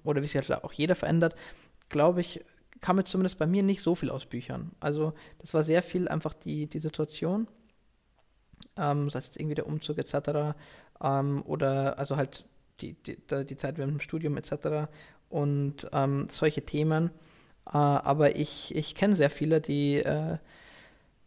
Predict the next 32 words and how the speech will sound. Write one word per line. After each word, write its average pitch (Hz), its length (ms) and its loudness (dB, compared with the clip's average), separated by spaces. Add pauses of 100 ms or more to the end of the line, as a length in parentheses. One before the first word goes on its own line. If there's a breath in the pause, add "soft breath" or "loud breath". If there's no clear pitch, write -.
(120)
zu-, 143 220 0
zum - 220 0
Beispiel, 156 200 4
um 147 80 6
auch 139 120 0
wieder 147 120 6
Dani 170 360 6
als 160 120 0
Beispiel 156 280 0
zu - 120 -4
nehmen, 160 140 4
der, 147 140 4
der 139 140 0
liest 180 240 0
super 196 260 0
viel 214 340 2 (300)
und 160 140 4
der 160 80 8
nimmt 190 120 6
sich - 100 -8
das - 200 0
schon 180 160 2
auch, - 180 2
auch - 180 -4
sehr 170 240 2
zu - 140 -2
Herzen. 151 360 2
Also 135 200 2
ich 147 140 -2
glaube, 156 260 4
da, 151 480 2
ähm, 156 460 0